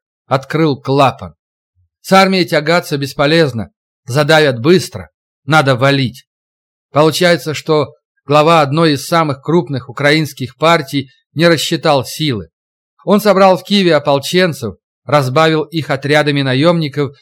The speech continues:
и нанял лётчиков для проведения миротворческих мероприятий в родном государстве, власть над которым очень хотел заполучить,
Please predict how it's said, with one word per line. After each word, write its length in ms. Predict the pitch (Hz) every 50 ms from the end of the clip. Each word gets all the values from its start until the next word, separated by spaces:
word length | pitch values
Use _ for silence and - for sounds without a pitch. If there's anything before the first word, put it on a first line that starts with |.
| _ _ _
и 140 | - 180 190
нанял 400 | 170 160 175 190 185 180 175 170
лётчиков 600 | 147 147 170 175 165 - - 139 131 - 131 120 117
для 180 | 127 131 127
проведения 720 | 127 135 139 131 131 131 117 113 151 156 156 156 156 143
миротворческих 920 | 127 135 147 143 147 135 - 135 147 156 151 151 - 139 131 - 147 131 -
мероприятий 880 | 143 143 143 139 - 151 147 151 151 151 147 143 143 - 113 101 - _ _ _ -
в 60 | 143
родном 300 | 160 160 147 151 135 123
государстве, 720 | 131 123 - 165 147 147 143 127 110 - - - 101 95 - _ _ _ _ _
власть 360 | - 127 147 160 151 131 -
над 180 | - 139 135 -
которым 480 | - 135 131 135 175 180 165 156 123 - - _ _ _
очень 300 | - 175 160 - - 147
хотел 360 | 131 - 143 139 160 151 143 120
заполучить, 760 | 127 127 131 135 127 131 139 135 - - 160 139 110 -